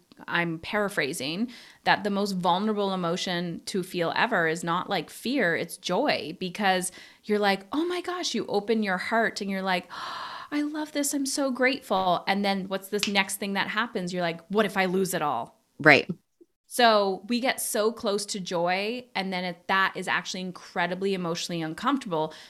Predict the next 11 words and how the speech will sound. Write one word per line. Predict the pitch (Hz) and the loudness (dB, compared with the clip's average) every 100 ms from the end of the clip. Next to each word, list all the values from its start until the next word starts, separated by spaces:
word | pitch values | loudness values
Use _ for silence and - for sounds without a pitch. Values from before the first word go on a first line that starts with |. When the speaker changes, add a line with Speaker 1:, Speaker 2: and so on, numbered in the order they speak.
| - | -12
Speaker 1:
especially | - 190 185 254 254 | 0 2 2 0 0
li-, | 247 - | -2 0
when | 208 202 | 0 2
we | 196 | 0
live | 160 170 | 0 0
in | 190 | 0
a | 175 | -4
culture | - - 165 - 285 330 320 | -4 -2 -2 -2 -2 -2 2
that | 185 - | 4 4
is | 185 175 - - _ _ - | 0 -4 -8 -20 _ _ -8
conditioned | 214 196 175 208 - 220 175 | -4 -4 2 2 4 0 -2